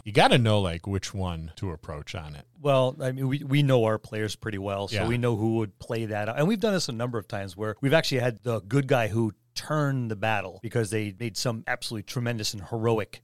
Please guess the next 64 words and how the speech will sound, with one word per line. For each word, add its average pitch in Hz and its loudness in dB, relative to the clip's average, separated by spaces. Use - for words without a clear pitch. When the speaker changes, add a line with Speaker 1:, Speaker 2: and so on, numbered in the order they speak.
Speaker 2:
effort. 110 -8
And 117 -2
then 120 2
we've 117 0
also 107 -4
had 95 -6
our, 95 -6
our 107 -8
turncoats, 110 -6
and 104 -4
some 156 6
of 175 4
them 113 2
have 101 -4
been 110 0
unwitting. 117 0
Speaker 1:
Yep. 139 4
Speaker 2:
And 110 0
some 120 -4
of 113 -2
them 113 -2
have 107 -2
been 104 -2
straightforward. 117 0
"All 127 -4
right, 107 -4
let 113 -16
me 117 -4
pull 117 -4
you 110 -2
aside. 107 -2
Uh, 101 -6
here's 110 -2
the 104 -6
secret - -4
envelope. 95 -4
This 107 -6
is 107 -4
where 104 -4
you're 95 -4
going. 90 -8
Don't 123 0
worry, 120 0
we'll 104 -2
take 117 0
Speaker 1:
Yeah. 104 2
Speaker 2:
care 113 2
of 104 0
you 104 0
Speaker 1:
How - 6
do - 2
you, 101 0
Speaker 2:
later." 90 -8
Speaker 1:
how - -2
do 240 -2
you 190 2
feel 135 -2
about 82 -10
that? - -16
Will 107 -2
Speaker 2:
I 233 4
Speaker 1:
you 95 -2
do 233 -2
it? 311 -6